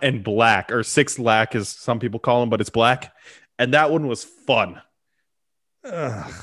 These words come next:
Speaker 1: Okay, keep reading yours, and then I'll go through.
Speaker 2: No,
Speaker 1: another
Speaker 2: I, well, I'm done with mine 'cause the rest of them are all
Speaker 1: Okay.
Speaker 2: yours, 'cause
Speaker 1: Yeah. So then you have, uh, Schoolboy Q,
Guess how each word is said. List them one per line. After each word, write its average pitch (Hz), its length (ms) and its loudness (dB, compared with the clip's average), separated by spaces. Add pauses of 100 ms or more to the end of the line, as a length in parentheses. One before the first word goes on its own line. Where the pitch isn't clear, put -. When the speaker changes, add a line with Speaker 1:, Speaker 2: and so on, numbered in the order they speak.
(120)
Speaker 1:
Okay, 170 160 2
keep 190 220 -2
reading 202 240 2
yours, 165 320 4
and 147 60 -2
then 143 80 2
I'll 139 60 2
go 139 140 -2
through. 139 200 -6
Speaker 2:
No, 254 180 6
Speaker 1:
another 196 160 8
Speaker 2:
I, 165 80 2
well, 185 140 6
I'm 208 140 6
done 180 180 4
with 151 100 2
mine 147 220 2
'cause 139 160 0
the 135 60 2
rest 165 220 4
of 165 80 -2
them 143 80 -4
are 135 60 0
all 139 200 2
Speaker 1:
Okay. 131 160 4
Speaker 2:
yours, 101 280 -2
'cause 131 140 0
Speaker 1:
Yeah. 135 180 4
So 170 300 4
then 165 240 4
you 156 200 0
have, 156 360 4
uh, 139 420 2
Schoolboy 160 520 4
Q, 190 520 -2